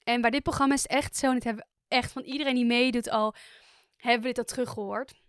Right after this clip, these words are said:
is wanneer dit voor jou is, dan voel je het. Je voelt een pull. Dit is een soort van pull die voorbij je mind gaat, voorbij je brein en hoofd en al die dingen. En je voelt het. Je voelt het aan je energie. Het kan zijn dat je nu ook een beetje called out voelt.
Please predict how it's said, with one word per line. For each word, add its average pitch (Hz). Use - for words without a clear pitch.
is 233
wanneer 247
dit 262
voor 269
jou 208
is, -
dan 208
voel 247
je 202
het. 196
Je 233
voelt 320
een 196
pull. 240
Dit 247
is -
een 320
soort -
van 269
pull 339
die 302
voorbij 233
je 285
mind 240
gaat, 214
voorbij 240
je 220
brein 233
en 214
hoofd 220
en 220
al 214
die 240
dingen. 220
En 226
je 220
voelt 277
het. -
Je 240
voelt 359
het 359
aan 233
je 233
energie. 226
Het 220
kan 320
zijn 427
dat 294
je 302
nu 277
ook 247
een 247
beetje 220
called 208
out 208
voelt. 262